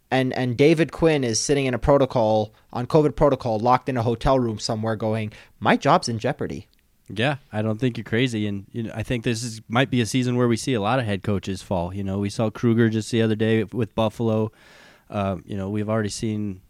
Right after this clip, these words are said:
Speaker 2: who was the other one that got fired recently?
Speaker 1: Uh, Montreal. Uh,
Speaker 2: Cla-, Claude Julien.
Speaker 1: Claude Julien.
Speaker 2: Yeah. Um, so, yeah, who kno-, I, I think there'll still be a couple dominoes to fall on that regard. But let's stick to the Avalanche here. We're stu-, we're here to talk Avs hockey, so Avs hockey we shall talk.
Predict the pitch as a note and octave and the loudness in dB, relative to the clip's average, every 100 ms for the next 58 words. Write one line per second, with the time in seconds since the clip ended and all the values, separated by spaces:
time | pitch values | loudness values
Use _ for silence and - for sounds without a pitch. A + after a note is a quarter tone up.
0 | _ C3 C#3+ D#3 D#3 D3+ D3+ D3 D3 C#3 | _ 0 0 0 0 0 -2 -2 -2 -2
1 | D3 D3 C#3+ C#3+ D3 D3 - A#2+ A2+ G#2+ | -2 -2 -2 -4 -4 -6 -6 -4 -2 -2
2 | G#2+ A#2+ - A#2 G2+ F#2+ _ - G#2 G2+ | -2 -4 -2 -2 -2 -4 _ -14 -8 -6
3 | G2 F#2+ C#3+ D3 - C3 B2 C3+ A2+ F#2 | -6 0 2 2 4 4 6 6 4 2
4 | A2 A#2+ F#2 - - - - - - _ | 2 2 2 -4 -20 -20 -20 -20 -20 _
5 | _ - A#2+ A2 G2+ A#2 B2 A#2+ - B2+ | _ 2 4 4 2 2 2 2 0 2
6 | B2+ - G#2+ - - - A#2+ A#2 A2 - | 2 0 -4 -4 -6 -6 -6 -2 -4 -2
7 | A#2 A2 G#2 - A#2 A2 A2 A2 G#2+ G2+ | -4 -2 -2 -2 -2 -2 -2 0 0 -4
8 | - F2+ A2+ A2 F#2+ F#2+ F#2+ F2+ F2+ F2+ | -6 -4 0 2 2 -2 -2 -4 -4 -2
9 | F#2+ G2+ G2 D3 - F3 - D3 C3+ B2+ | 0 0 2 0 0 -2 0 2 4 4
10 | B2+ B2+ B2+ - C3+ B2 A2 - C3 - | 4 2 0 4 4 4 2 2 0 2
11 | B2 A2+ B2+ A2+ C3 A#2+ B2 A#2 A#2 A#2 | 0 2 2 4 2 4 4 2 2 0
12 | - A#2 G#2 F#2+ - _ _ _ - D3 | 0 -2 -2 -2 -4 _ _ _ 0 2
13 | D3 E3 D3+ D3+ C#3 D3 C3 C3 G2+ - | 4 4 4 2 0 2 2 2 0 -2